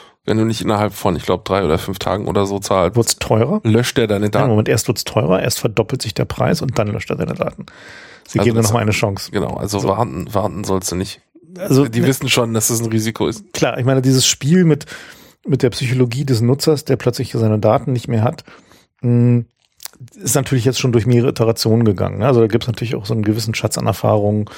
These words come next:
Speaker 2: darüber, wie man halt
Speaker 1: <laughs>
Speaker 2: sowas, wie man halt sowas richtig macht, so. Interessant an diesem, an dieser Ransomware ist halt, dass der, ähm, die halt für eine Ransomware relativ schlecht gemacht ist.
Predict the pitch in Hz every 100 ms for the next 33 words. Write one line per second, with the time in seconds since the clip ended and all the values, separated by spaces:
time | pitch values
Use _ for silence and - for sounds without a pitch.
0 | - - - - 107 107 107 104 104 113
1 | 110 113 135 101 113 127 113 117 110 110
2 | - 110 98 113 - - 120 120 - -
3 | - - - - - _ _ - 139 -
4 | 151 - 247 220 139 135 135 131 160 120
5 | 165 226 135 120 117 113 107 120 113 117
6 | - 117 - 123 110 110 110 _ _ _
7 | _ _ _ _ - - _ _ - -
8 | - 117 117 - - - - - - _
9 | 123 120 131 - 143 131 117 185 196 185
10 | 180 147 139 160 160 - - 131 - -
11 | 120 123 - - - -